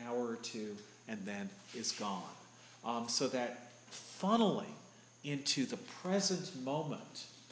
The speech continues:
Macbeth is complaining and has been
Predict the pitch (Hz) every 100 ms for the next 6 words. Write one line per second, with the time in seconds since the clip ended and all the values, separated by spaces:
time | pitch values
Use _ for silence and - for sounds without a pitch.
0 | - - 143 147 165 170 135 - - 113
1 | - - 175 214 233 156 95 - 135 123
2 | 117 131 - 135 110